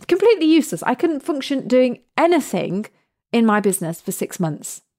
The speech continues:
For six months, I, I was off work. I had a corporate career at the time, and I couldn't build anything in, in my business.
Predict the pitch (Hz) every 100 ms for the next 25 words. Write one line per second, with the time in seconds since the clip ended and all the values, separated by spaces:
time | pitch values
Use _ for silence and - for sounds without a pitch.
0 | _ _ _ _ _ _ _ _ 226 -
1 | 294 - 233 190 - 185 - 180 180 180
2 | 170 - 214 269 269 - - _ _ _
3 | - 185 - 269 262 - 269 269 - 240
4 | 240 240 240 233 _ _ _ - 220 220
5 | - 233 226 - 214 202 196 - 196 190
6 | 190 180 180 185 175 175 165 160 - 175
7 | -